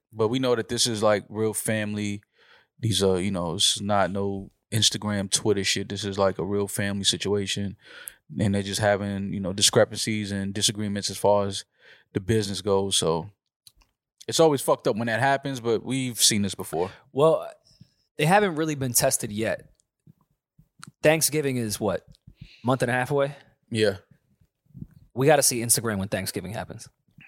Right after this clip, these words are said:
Speaker 1: You
Speaker 2: I
Speaker 1: they
Speaker 2: think
Speaker 1: gonna
Speaker 2: they're handling it great. I, I loved, uh, when Offset was doing Rolling Loud. Uh, Quavo and Takeoff have an album coming out tomorrow or
Speaker 1: Mm-hmm.
Speaker 2: today, if you're hearing this.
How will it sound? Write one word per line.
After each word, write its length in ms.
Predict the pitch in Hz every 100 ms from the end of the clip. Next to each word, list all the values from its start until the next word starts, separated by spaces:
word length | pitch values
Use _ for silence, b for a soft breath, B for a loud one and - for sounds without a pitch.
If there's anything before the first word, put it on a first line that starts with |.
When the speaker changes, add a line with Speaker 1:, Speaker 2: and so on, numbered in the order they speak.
| B B B - -
Speaker 1:
You 60 | 123
Speaker 2:
I 80 | 147
Speaker 1:
they 40 |
Speaker 2:
think 120 | 180
Speaker 1:
gonna 100 | 175
Speaker 2:
they're 40 | 160
handling 360 | 156 175 165 156
it 80 |
great. 340 | 127 139 160 -
I, 80 | -
I 140 | - 117
loved, 400 | 127 143 127 -
uh, 300 | 123 120 117
when 140 | 110
Offset 600 | 113 127 123 - 131 123
was 540 | - 113 107 98 - - _ _ _ - 120
doing 380 | 123 117 113 107
Rolling 300 | 113 113 107
Loud. 460 | 123 151 147 147
Uh, 200 | 135 95 - -
Quavo 240 | - 135 123
and 80 | 117
Takeoff 320 | 131 123 120
have 140 | 107
an 60 | 107
album 260 | 113 120
coming 200 | 117 110
out 120 | 107 101
tomorrow 460 | 104 135 143 139
or 300 | 139 - -
Speaker 1:
Mm-hmm. 120 | 104 101
Speaker 2:
today, 260 | 110 135
if 80 | 131
you're 140 | 135 127
hearing 160 | 127
this. 260 | 127 127 -